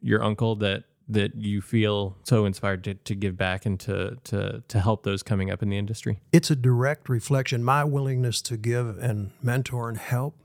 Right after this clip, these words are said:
Speaker 2: is a direct reflection of the two stories I told you.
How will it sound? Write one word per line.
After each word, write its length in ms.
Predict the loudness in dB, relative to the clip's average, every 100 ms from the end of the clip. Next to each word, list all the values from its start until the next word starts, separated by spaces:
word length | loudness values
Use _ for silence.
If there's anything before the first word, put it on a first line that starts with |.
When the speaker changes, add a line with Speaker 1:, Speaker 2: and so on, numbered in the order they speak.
| _ _ _ _ _ _ 2
Speaker 2:
is 160 | 4
a 80 | 4
direct 440 | 0 0 0 -2
reflection 640 | -6 -4 -2 -2 -2 -4 -6 _ _ _
of 140 | -4 -4
the 80 |
two 240 | -6 -6 -6
stories 420 | -4 -4 -4 -6
I 140 | -10 -10
told 300 | -6 -6 -8
you. 160 | -14